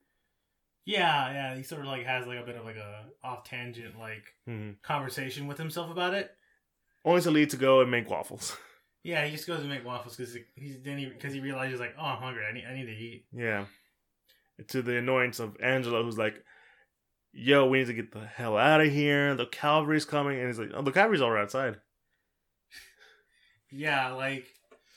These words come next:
Speaker 1: yeah, 'cause I think Angela's, like, very frustrated with him this entire time 'cause she's, like,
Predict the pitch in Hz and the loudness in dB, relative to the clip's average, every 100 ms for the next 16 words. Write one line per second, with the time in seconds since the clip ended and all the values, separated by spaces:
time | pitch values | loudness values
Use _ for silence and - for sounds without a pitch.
0 | _ _ _ _ _ _ _ 156 143 135 | _ _ _ _ _ _ _ -6 -4 -2
1 | 147 156 180 175 202 208 254 202 180 156 | -2 -4 -4 -2 0 2 2 2 0 -2
2 | 151 151 160 156 147 139 151 139 127 127 | -6 -2 -2 -2 -6 -8 -4 -4 -4 -8
3 | 120 123 127 131 127 120 123 120 113 123 | -10 -10 -8 -2 -2 -2 -6 -10 -10 -10
4 | 131 123 131 117 | -8 -10 -12 -14